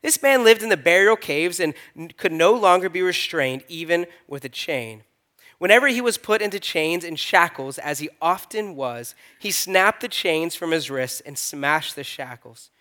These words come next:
No one was strong enough to subdue him. Day and night he wandered among the burial caves in the hills, howling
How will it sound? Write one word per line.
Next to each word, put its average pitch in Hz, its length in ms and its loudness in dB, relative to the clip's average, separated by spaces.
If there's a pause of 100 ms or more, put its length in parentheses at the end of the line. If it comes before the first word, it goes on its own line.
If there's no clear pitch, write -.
(340)
No 185 220 6
one 240 260 4
was 208 120 0
strong 185 380 0
enough 170 180 0
to 165 100 -6
subdue 143 420 -10
him. 120 260 -12 (300)
Day 185 460 0
and 175 200 -6
night 151 280 0
he 151 120 -10
wandered 170 440 2
among 151 520 -2
the 151 80 -10
burial 151 380 -4
caves 143 360 -10
in 143 80 -12
the 135 100 -6
hills, 127 260 -6
howling 220 760 4